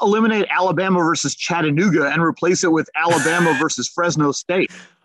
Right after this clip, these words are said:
Speaker 2: Oh, I'm so here for getting rid of Alabama, Chattanooga, or, um, oh, what was the one? Clemson versus Stanford,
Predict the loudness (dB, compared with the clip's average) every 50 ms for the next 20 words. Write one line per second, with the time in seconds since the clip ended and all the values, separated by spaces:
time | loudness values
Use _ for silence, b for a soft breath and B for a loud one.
0 | B _ 0 0 2 4 4 4 4 2 2 0 -2 -2 -4 -4 -2 0 0 2
1 | 2 2 2 2 2 0 0 0 -2 -2 -2 0 0 0 0 -2 0 0 0 0
2 | 0 0 0 0 -2 -2 -2 -4 -4 -4 -6 -8 -8 -4 -4 -2 -2 -2 -4 -4
3 | -6 -6 -4 -2 -2 -2 0 0 0 0 0 0 0 -2 -2 -2 -4 -6 -8 -12
4 | -16 B B B B B B B B B B B B _ -4 -2 0 0 0 0
5 | 0 0 0 -2 -2 -4 -4 -4 -6 -8 -12 -10 -6 -4 -4 -4 -4 -6 -6 -6
6 | -6 -6 -4 -2 -2 -2 -2 -2 -4 -6 -6 -6 -6 -8 -8 -6 -4 -4 -4 -4
7 | -6 -8 -8 -6 -6 -6 -8 -10